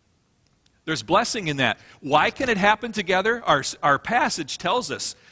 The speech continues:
uh, today. There, there's, there are problems that have been solved. We now have access.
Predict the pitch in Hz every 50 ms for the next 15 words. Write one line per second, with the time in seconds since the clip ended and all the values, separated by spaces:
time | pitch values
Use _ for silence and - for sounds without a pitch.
0 | _ _ - 135 127 123 117 - - 170 139 131 131 113 90 - - _ _ _
1 | 131 165 196 196 202 - - 139 175 175 170 170 165 147 170 - - - - 160
2 | 170 165 - - - 220 214 226 277 262 156 156 139 135 117 135 165 151 165 131
3 | - 190 190 190 - - - 262 285 285 156 107 90 - - - _ _ _ _
4 | _ _ _ _ _ _ _ _ _ _ _ _ _ _ _ _ _ _ _ _
5 | _ _ - 151 170 226 226 214 185 180 190 190 190 196 190 180 160 - - -
6 | 190 214 247 - - - - 156 117 - - - - - -